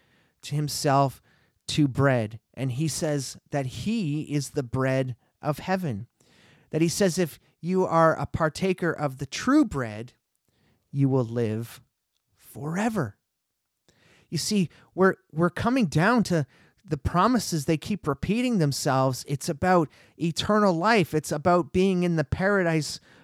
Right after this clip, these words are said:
of God. It's, it's about having, not being hurt by the second death. And this white stone, as it symbolized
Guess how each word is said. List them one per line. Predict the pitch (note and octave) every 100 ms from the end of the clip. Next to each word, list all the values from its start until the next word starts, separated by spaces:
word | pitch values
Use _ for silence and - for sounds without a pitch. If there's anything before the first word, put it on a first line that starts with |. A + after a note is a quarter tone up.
| _
of | - D3+ B2+
God. | - G3 A#3+ A3+ D3+ C3+
It's, | D#3+ - - _ _ _ -
it's | F#3
about | G#3 D#3+ F#3 F#3 D#3+ - _
having, | - G3+ G3 F#3+ F3+ D#3+ -
not | D3+ F3+ G3+ -
being | F#3+ F3+ E3
hurt | - G3+ F#3+ - _ _ -
by | E3+ F3+
the | D#3+
second | - - G#3 - F3 B2+
death. | A#2+ F#3 C4 A3+ - - _ - -
And | - F3+ F#3
this | F3+ -
white | D3+ G3+ A#3 -
stone, | - - - G#3+ B3+ G3 D3+
as | E3+ E3
it | -
symbolized | - - G#3+ A3+ G#3+ F#3+ F3 D3+ -